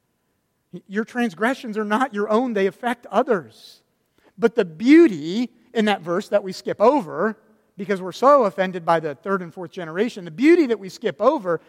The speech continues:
is that God says, "He can break the cycle." and that he will extend mercy and steadfastful-, faithfulness and steadfastness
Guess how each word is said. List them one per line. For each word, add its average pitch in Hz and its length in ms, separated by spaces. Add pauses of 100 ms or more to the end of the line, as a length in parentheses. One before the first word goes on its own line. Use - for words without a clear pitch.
(160)
is 185 140
that 226 120
God 240 240
says, 220 300 (480)
"He 285 200
can 254 200
break 190 480
the 240 80
cycle." 220 680 (580)
and 214 100
that 247 100
he 247 140
will 294 160
extend 240 600
mercy 247 580 (180)
and 233 120
steadfastful-, 269 1000 (220)
faithfulness 247 500
and 214 100
steadfastness 240 1300